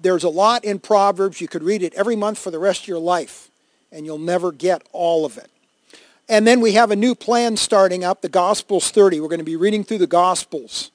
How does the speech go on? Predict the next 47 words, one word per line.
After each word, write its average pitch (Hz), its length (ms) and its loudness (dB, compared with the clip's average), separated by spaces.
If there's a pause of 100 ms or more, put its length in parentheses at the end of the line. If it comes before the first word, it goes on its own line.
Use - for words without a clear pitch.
(160)
for - 120 -12
the 143 60 -8
next 151 280 -4
thirty 160 240 -2
days, 143 300 -6
February 175 600 2
and 156 100 -6
a 139 60 -8
teeny 180 320 -10
bit 156 180 -8
of 143 80 -12
March. 131 480 -20 (640)
If 247 260 4
we're 269 100 0
gonna 233 180 6
get 208 240 0
wise, 208 540 4
we've 180 140 -6
gotta 185 240 2
get 175 220 -2
to 202 100 -4
know 160 460 -2 (320)
Jesus, 180 680 -8 (300)
the 170 120 -6
most 175 260 -4
wise 165 340 0
person 170 440 -8
that 160 120 -10
ever 160 240 -4
was. - 680 -4
We 147 140 -8
have 160 180 -2
to 175 60 -12
become 160 300 -8
more 160 220 2
like 175 320 -4
him, 143 140 -16 (180)
or 208 140 8
we're 196 80 6
just 196 200 0
gonna 190 140 -6
keep 190 220 -8
being 170 200 -8
more 165 180 -4
and 156 80 -10
more 151 160 -10
foolish. - 580 -12